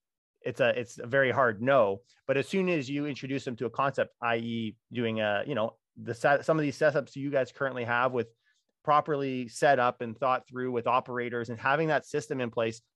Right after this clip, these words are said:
makes that yes a lot easier. So I can definitely see how that would play out and at least not work against you, where I think a lot of people are maybe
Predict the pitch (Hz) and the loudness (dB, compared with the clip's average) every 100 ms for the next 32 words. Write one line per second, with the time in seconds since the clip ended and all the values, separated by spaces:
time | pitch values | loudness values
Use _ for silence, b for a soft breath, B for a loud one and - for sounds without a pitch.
0 | _ _ - 139 151 151 143 139 123 123 | _ _ -8 0 0 2 2 2 0 -2
1 | 123 - 113 110 - 127 127 107 101 95 | -2 -2 -2 -2 -2 -8 -8 -6 -6 -8
2 | 90 _ _ _ _ _ _ - 127 139 | -10 _ _ _ _ _ _ 0 2 4
3 | 139 139 143 135 127 117 - - 131 123 | 4 4 4 2 2 -2 -6 -8 -4 -4
4 | 113 101 110 107 110 - 117 110 117 113 | -4 -2 -2 -2 -4 -6 -10 -4 -2 0
5 | 110 113 117 123 135 139 - b b b | 0 0 -2 -2 -2 -4 -8 b b b
6 | - - _ - 127 156 151 147 139 117 | -20 -20 _ -8 0 2 4 2 2 -2
7 | 120 117 - 113 113 110 110 131 113 113 | -2 -2 -8 -8 0 0 0 -4 -4 0
8 | 117 113 120 113 110 104 104 107 107 107 | 0 -2 -6 -8 -4 -2 -4 -6 -8 -8
9 | 113 | -10